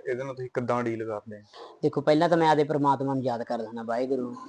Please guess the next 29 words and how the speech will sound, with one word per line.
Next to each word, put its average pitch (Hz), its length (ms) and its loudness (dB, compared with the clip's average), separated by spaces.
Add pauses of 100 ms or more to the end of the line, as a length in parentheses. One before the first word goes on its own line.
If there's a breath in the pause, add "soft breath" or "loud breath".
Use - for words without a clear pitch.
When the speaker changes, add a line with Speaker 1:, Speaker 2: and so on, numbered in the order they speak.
(200)
Speaker 2:
ਜੇ 151 100 4
ਕੋਈ 156 220 4
ਵੀ 170 80 4
ਮੈਨੂੰ 156 420 2
ਐਂ 147 160 2
ਜੇ 143 160 2
ਇੱਦਾਂ 147 220 2
ਲੱਗਦਾ 143 360 2
ਗਾ, 135 200 -2 (680)
ਤੇ 143 260 0
ਮੈਂ 147 680 2 (440)
ਆਪਣੇ 151 580 -2
ਗੁਰੂ 139 380 0
ਘਰੇ 160 240 6
ਜਾਂਦਾ 131 280 4
ਗਾ, 131 120 4 (120)
ਉੱਥੇ 143 200 -2
ਦਸ 131 200 2
ਮਿੰਟ 131 200 0
ਬਹਿਨਾ 131 400 2
ਗਾ, 131 220 4 (300 loud breath)
ਆਪਣੇ 139 240 -2
ਮਨ 131 200 2
ਨੂੰ 131 120 -2
ਸ਼ਾਂਤ 123 300 -2
ਕਰਦਾ 127 420 2
ਗਾ, 123 200 4 (300 soft breath)
ਠੀਕ 139 200 2
ਆ। 156 140 6